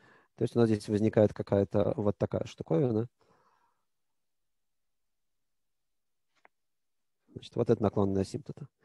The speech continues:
То есть на самом деле, а, вот эта наша картинка выглядит как-то вот так. Значит, у нас вот так вот она идет. Здесь у нее вот такая вот штука, а здесь вот такая, и дальше она идет, дальше она приближается вот к этой прямой. Как-то вот так вот график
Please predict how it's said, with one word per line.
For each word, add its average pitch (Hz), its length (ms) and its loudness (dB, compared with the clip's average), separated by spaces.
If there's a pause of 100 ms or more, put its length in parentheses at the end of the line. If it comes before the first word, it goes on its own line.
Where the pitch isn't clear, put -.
(260)
То - 80 -10
есть - 120 -6
на 113 100 4
самом 160 200 4
деле, 117 220 8
а, 107 380 4
вот 104 140 -4
эта 117 120 0
наша 107 140 0
картинка 131 340 -4
выглядит 107 260 -2
как-то - 280 -6
вот 101 140 -6
так. - 320 -12
Значит, 120 440 -18
у 110 40 -14
нас - 200 -18 (680)
вот 107 280 -4
так 208 240 0
вот - 120 -2
она 143 300 2
идет. 135 380 -2 (540)
Здесь 120 400 -6
у 143 40 -2
нее 117 180 0
вот 110 120 -2
такая 170 460 2
вот 139 200 0
штука, - 360 -4
а 101 40 0
здесь 101 220 -6
вот 107 180 -6
такая, 135 520 -2
и 98 40 -4
дальше 107 320 -4
она 98 160 -4
идет, - 180 -6 (560)
дальше 110 260 -6
она 98 80 -2
приближается 95 560 -2
вот 98 100 -14
к - 60 -14
этой - 140 -16
прямой. 135 340 -14 (1300)
Как-то - 260 2
вот 110 80 4
так 98 160 2
вот 110 100 -12
график - 260 -6